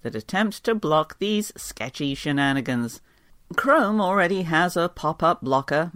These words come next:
and a tool to control auto-playing videos, but the new features will take these user controls a step further. Beginning in Chrome sixty-four, which is currently in developer preview,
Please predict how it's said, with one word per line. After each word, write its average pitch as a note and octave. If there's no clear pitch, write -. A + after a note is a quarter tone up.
and E3
a A3+
tool A3
to G#3+
control D#3+
auto-playing C#3
videos, D3
but D3+
the D#3
new G3+
features C3+
will A2+
take D#3+
these A#2
user E3
controls F3+
a C4
step -
further. C#3
Beginning C4+
in D4
Chrome G#3
sixty-four, F#3
which -
is E3+
currently C#3+
in D3
developer D3
preview, C3